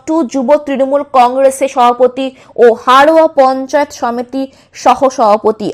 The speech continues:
আব্দুল খালেক মোল্লা খেলোয়াড়দের উদ্দেশ্যে বলেন, "স্বচ্ছ ভালো খেলোয়াড় দেশের বড় কোনো টিমের হয়ে খেলবে,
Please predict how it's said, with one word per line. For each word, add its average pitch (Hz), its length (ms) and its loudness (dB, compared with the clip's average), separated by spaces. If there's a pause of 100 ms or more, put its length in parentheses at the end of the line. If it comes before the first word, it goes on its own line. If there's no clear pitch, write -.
আব্দুল 262 480 -2
খালেক 240 480 -2
মোল্লা 208 480 -2 (320)
খেলোয়াড়দের 285 680 2
উদ্দেশ্যে 269 540 -4
বলেন, 254 440 2
"স্বচ্ছ 254 500 -6
ভালো 240 440 2
খেলোয়াড় 240 520 2
দেশের 240 360 -2
বড় 254 400 4
কোনো 370 280 0
টিমের 320 380 -2
হয়ে 294 220 2
খেলবে, 277 400 -2